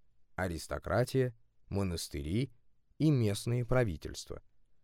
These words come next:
Это свидетельствует о том, что за этими образами стоит социальный подтекст. Все эти злые духи, хоть и являются очень коварными, имеют слабые места.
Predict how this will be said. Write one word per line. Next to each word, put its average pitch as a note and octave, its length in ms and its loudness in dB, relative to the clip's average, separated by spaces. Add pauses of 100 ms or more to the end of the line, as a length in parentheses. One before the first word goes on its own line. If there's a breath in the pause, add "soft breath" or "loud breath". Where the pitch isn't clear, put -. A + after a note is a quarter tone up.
(720)
Это A2 260 4
свидетельствует F#2 840 0
о F2 80 2
том, A#2 260 2
что F2 260 -4
за F2+ 240 -4
этими A2 520 -2
образами B2+ 540 2
стоит A2+ 400 0
социальный G2 760 -2
подтекст. - 720 -8 (640)
Все D3+ 340 4
эти C3+ 140 0
злые A#2 420 2
духи, B2 380 0
хоть F2 260 -2
и E2+ 60 -2
являются G#2 720 4
очень E2 280 -4
коварными, D#2+ 720 -2 (420)
имеют D3+ 380 4
слабые C3 480 2
места. A2+ 540 -2